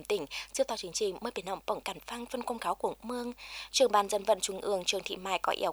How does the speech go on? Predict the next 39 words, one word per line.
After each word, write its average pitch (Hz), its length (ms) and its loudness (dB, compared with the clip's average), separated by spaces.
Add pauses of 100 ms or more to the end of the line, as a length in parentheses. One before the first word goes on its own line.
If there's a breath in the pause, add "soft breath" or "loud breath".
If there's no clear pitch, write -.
cầu 254 240 -2
cho 208 280 4
đề 190 160 0
xuất - 240 0
bưng 254 140 -2
chủ 196 160 0
trương 165 340 0
chính 165 160 -4
sách 269 180 -2
mới 185 260 2
cho 220 200 2
mẹ 185 180 2
để 170 120 -8
của - 100 -6
mít 226 200 -6
tẻ 196 160 8 (300 loud breath)
về 202 100 -4
quảng 190 340 4
phòng 190 220 6
bò 190 100 4
mẹ 180 180 0
chở - 200 0
cốt 262 160 -2
miểu. 208 260 8 (400 loud breath)
Nàng 233 100 6
hội 220 120 4
nghị 202 240 6
có 185 180 4
mi 277 140 -4
bưng 269 140 -2
quang 262 160 4
cô 269 160 2
quang 262 240 0
hôm 269 200 2
khảo 202 160 0
nà 175 220 -2
việc - 160 0
khưng 254 200 -8
khẩn 202 220 4